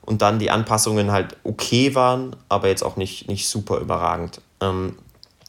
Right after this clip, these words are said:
wenn wir jetzt aber aufs, auf, aufs Langfristige gucken, ist es noch mal eine ganz an-, noch mal eine ganz andere Frage. Also warum das so oft passiert. Das ist halt wirklich, äh,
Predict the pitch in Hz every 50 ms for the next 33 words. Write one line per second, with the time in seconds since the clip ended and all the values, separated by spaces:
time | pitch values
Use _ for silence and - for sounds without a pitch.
0 | _ _ _ _ - - - - - - _ _ - 113 117 120 120 110 - 104
1 | 110 - 110 110 - - - - 107 - - - - 98 110 - - - 101 123
2 | 139 - 147 143 - 143 139 - 123 - - 143 135 - 151 151 - - - -
3 | - - - 98 98 104 104 104 104 98 95 95 - 92 95 - - - 98 95
4 | 92 90 95 98 90 92 95 - 92 92 - 95 92 90 92 90 - - - 98
5 | - - - - 95 92 98 98 104 101 98 98 95 - - - 113 113 - -
6 | - - 107 - - 113 113 - - - - 101 95 98 - 104 98 92 98 107
7 | 104 - 107 104 104 - - - - - - - - - - - - _ _ _
8 | _ _ _ _ _ - 104 98 95 95 95 95 92